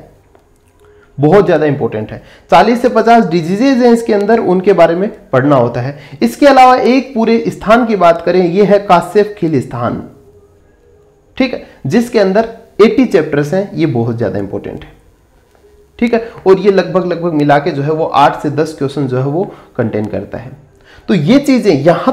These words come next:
तक की जो मैंने चीजें बताई, काश्यप बताया, द्रव्य गुण बताए, रसशास्त्र बताए और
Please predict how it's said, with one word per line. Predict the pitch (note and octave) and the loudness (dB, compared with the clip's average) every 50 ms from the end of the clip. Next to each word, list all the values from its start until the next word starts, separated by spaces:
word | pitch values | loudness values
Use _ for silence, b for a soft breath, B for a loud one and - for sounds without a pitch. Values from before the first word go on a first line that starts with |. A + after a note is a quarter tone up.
| - - | 0 0
तक | D4 D4 | -2 -2
की | - C4 A#3 | -2 -2 0
जो | A3 A3+ G#3 | 0 0 0
मैंने | G#3 G#3 G#3 | 2 0 -2
चीजें | G3 G3 G3 E3+ E3+ F3+ D#3 | -2 -2 -4 -2 -2 0 0
बताई, | D#3 D#3 E3 D#3+ | 0 0 0 -2
काश्यप | D3+ D#3 D#3 D#3 D#3+ - - G#3 F3+ | 0 2 0 0 0 0 0 -2 0
बताया, | - E3 D#3+ E3 D#3 D3+ D3 | -2 -2 0 2 4 4 4
द्रव्य | C#3+ D#3 E3 F3 F#3+ F#3+ | 2 0 0 2 2 2
गुण | F#3+ G3 F#3+ F#3 | 2 2 0 0
बताए, | D#3+ D#3+ - D#3+ D#3 D#3 | 0 -2 0 0 0 2
रसशास्त्र | C3+ E3 F#3 F#3 - G#3+ G3 F#3+ F#3+ G3 F#3+ | 2 2 2 2 0 0 0 0 0 -4 -2
बताए | D#3 D#3 - E3+ D#3+ | -2 0 4 4 4
और | D#3+ F3 G#3 A#3+ A#3+ | 6 4 4 2 -2